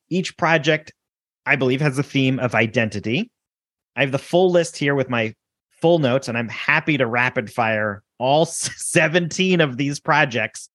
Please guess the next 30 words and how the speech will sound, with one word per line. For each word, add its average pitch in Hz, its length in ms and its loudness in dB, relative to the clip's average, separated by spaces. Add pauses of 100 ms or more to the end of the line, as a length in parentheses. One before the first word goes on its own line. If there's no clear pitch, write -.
or 165 220 2
I 156 60 2
can 143 220 0
just 170 240 -4
let 160 380 0
you 165 200 4
all 156 160 4
agree 147 560 0 (140)
or 120 80 -4
question 151 480 0
certain 127 260 0
projects. 107 720 -2
I'm 135 140 0
also, 143 280 2
I'm 123 140 2
sharing 139 360 2
it 131 60 2
with 127 160 2
my 117 120 0
co-hosts 110 440 -2
so 117 60 -4
they 104 140 -2
can 113 100 -6
take 104 160 -8
a 101 40 -6
look 98 140 -2
at - 60 -18
this 92 180 -10
as 87 120 -10
well. 143 260 0